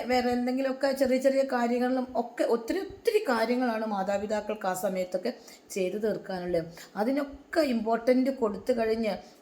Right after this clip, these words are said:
ബാക്കി എന്തെങ്കിലുമൊക്കെ ഉണ്ടെങ്കിലാണ് കേട്ടോ ഞങ്ങൾക്കൊക്കെ ചെറു-, ചെറിയ സമയത്ത് ഓരോ ഡ്രസ്സോ, ഏ, നോട്ട് ബുക്കും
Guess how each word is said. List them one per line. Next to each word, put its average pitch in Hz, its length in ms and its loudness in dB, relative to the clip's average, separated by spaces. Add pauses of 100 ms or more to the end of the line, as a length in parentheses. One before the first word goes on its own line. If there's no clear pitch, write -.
ബാക്കി 175 480 -4
എന്തെങ്കിലുമൊക്കെ 226 600 0 (120)
ഉണ്ടെങ്കിലാണ് 190 720 0
കേട്ടോ 190 260 4 (220)
ഞങ്ങൾക്കൊക്കെ 196 480 -2
ചെറു-, - 460 -4 (240)
ചെറിയ 196 260 -2 (120)
സമയത്ത് 190 440 -2 (560)
ഓരോ 196 260 2
ഡ്രസ്സോ, 208 400 0 (540)
ഏ, 185 40 -4 (180)
നോട്ട് 226 320 0
ബുക്കും 381 300 2